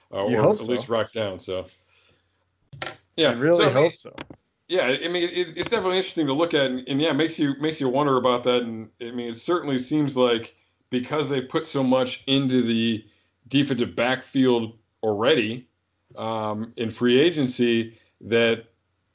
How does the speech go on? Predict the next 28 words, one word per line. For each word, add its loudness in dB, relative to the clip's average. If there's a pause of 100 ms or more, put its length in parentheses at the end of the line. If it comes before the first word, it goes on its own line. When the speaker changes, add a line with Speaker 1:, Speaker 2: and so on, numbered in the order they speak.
(340)
Speaker 1:
is -16
receiver 4
and 4
maybe 4
Zach 0
Bond 0
are -6
probably -2
where 0
they're, 0
where -4
they're -2
leaning 0
with -4
that, -2
with -6
that -6
pick 2
if -10
they -4
do -2 (200)
sit -4
at -14
thirty-three. -2 (640)
Speaker 2:
Or, 4
or 4
somebody 2
who's -4